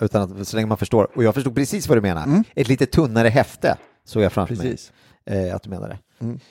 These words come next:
Speaker 2: Ja, det är en folder du tänker på.
Speaker 1: Eh, <laughs> ja, just det. Undrar var gränserna går. Hur många
Speaker 2: En
Speaker 1: sidor? Eh, folder, pamflett,
Speaker 2: Mm.
Speaker 1: häfte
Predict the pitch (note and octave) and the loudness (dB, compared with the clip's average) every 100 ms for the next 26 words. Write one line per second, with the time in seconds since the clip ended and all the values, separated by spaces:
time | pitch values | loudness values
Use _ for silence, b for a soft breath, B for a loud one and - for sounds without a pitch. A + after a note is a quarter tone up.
0 | b C3+ C#3 D3+ - G#3+ B2+ A2 A#2+ G3 | b 2 2 0 0 2 2 0 0 0
1 | F3+ - A2+ G#2+ - - _ _ _ _ | 0 -2 -6 -8 -12 -14 _ _ _ _
2 | - B2 A#2 A#2+ F#3+ D3 A#2 F#3 D#3+ A#2 | 0 4 6 6 6 6 4 2 2 0
3 | - G#2+ - D#3+ D#3+ F#3 D#3+ C3+ - B2+ | 2 0 2 0 2 2 2 0 -2 -6
4 | C3 C3+ G#2+ B2+ A#2+ B2 C3+ A#2+ B2+ G#2+ | 2 4 4 2 0 0 0 2 2 2
5 | G2+ b b - B2+ A2+ A2+ A2+ - C3 | -2 b b -10 0 2 4 0 -2 0
6 | C3 B2+ A#2+ C3 A2+ A2+ G#2 - - - | 2 4 2 0 -2 2 2 2 -16 -20
7 | _ _ C3 A#2 G#2+ - - F#2+ F#2 | _ _ -6 0 0 -2 -8 -2 -2